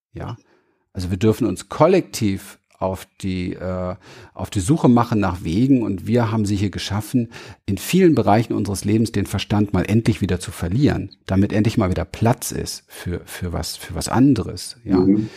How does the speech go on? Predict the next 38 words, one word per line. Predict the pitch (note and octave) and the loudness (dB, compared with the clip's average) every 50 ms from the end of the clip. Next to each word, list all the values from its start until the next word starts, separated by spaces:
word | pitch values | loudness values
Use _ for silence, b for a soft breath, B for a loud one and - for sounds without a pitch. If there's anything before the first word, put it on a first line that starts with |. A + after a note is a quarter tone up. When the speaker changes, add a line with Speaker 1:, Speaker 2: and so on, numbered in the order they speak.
| B B B B | B B B B
Speaker 1:
Wenn, | - F#2 F2+ F2+ | 2 2 4 4
wenn | G2+ G#2+ G#2 | 4 4 4
so | G2+ G#2 G2+ F2+ | 6 4 4 4
das, | G2 F#2+ - - - B B B B B _ _ - - | 4 0 0 -2 -8 B B B B B _ _ -20 -18
wenn | - B2+ B2+ - G#2 G2+ G#2 G2+ | -18 -12 -6 -2 -2 -2 -2 0
das, | - G#2 - - - | -2 -4 -4 -4 -4
das | - G#2 - G2 G2 | -4 -4 -2 2 4
Wesen | A2+ B2 B2 B2 A2 G#2 | 4 6 6 6 6 6
Mensch | G#2+ A2 C3+ D#3+ - | 8 6 6 4 2
so | - - C3 | -2 -4 -2
eine, | G#2 G#2 G#2+ G#2 G2+ - | 0 0 2 0 0 0
also | F2+ G2 F#2 - - | -2 -4 -4 -4 -4
ein, | - G2 G2 G2 F#2+ | -4 -4 -4 -4 -4
so | G#2+ A2+ | -6 -6
eine | - - G2+ G2 | -4 -4 -4 -4
Tasse | - - - A#2+ - - E3 | -2 0 0 2 4 4 4
ist | A#2+ C#3 - - | 4 4 2 0
oder | - B2 A#2+ A#2 | 0 2 2 2
so | A2 A#2+ G#2+ | 2 2 -2
etwas, | F#2 - - A#2 A2 G#2+ - | -4 -2 0 0 0 0 0
dann, | - A2+ G#2 G2+ G2+ | 0 2 2 4 4
dann | G2 G#2+ G2 G2 | 2 2 0 0
habe | G2+ G#2+ | 0 -2
ich | A#2 - - | 0 2 2
manchmal | A2 G#2 - - A2 | 2 2 2 0 -2
das | G#2 G#2+ - - | -2 -2 -4 -6
Gefühl, | - - - - A#2+ G#2 | -10 -12 -8 -6 -4 -2
dass | G#2+ - - _ | -4 -4 -6 _
die | - - G2+ | -10 -10 -10
Tasse | - - - A2 A2 - - | -8 -6 -4 -4 -2 0 0
ist | A2 G2 - - | -2 0 0 0
randvoll | - A2 C#3 D3 - - C3+ A#2+ A2+ | 2 4 2 2 2 0 2 4 4
mit | A2 G#2+ - - | 4 2 2 -2
Konzepten | - A#2 G2 - - E3+ D#3+ - _ _ - - A2 D3+ F#3 | -4 -4 -2 2 2 2 2 0 _ _ -6 -2 -2 -2 -2
und | F3+ G#2+ G#2 - | -2 -6 -6 -4
Konzepte | - G#2+ F#2 - A2+ G#2 - - C3+ | -4 -4 -2 0 0 0 0 0 -2
ist | A2 C#3 - | -2 -2 -4
Kopf, | - - A3 G3+ - - - - | -2 0 0 0 -2 -4 -18 -18